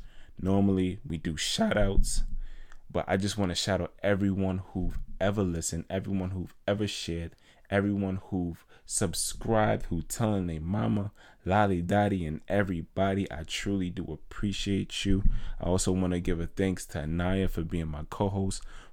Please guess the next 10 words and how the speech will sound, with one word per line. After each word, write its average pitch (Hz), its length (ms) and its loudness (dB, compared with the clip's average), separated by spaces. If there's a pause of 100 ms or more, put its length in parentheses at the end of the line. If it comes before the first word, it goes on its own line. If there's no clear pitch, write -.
for 90 240 2
this 90 300 -2
season 90 840 0
one. 101 500 2
It - 160 -2
was - 200 2
tru-, - 280 0
I 85 120 0
truly 98 400 0
appreciated 92 680 -2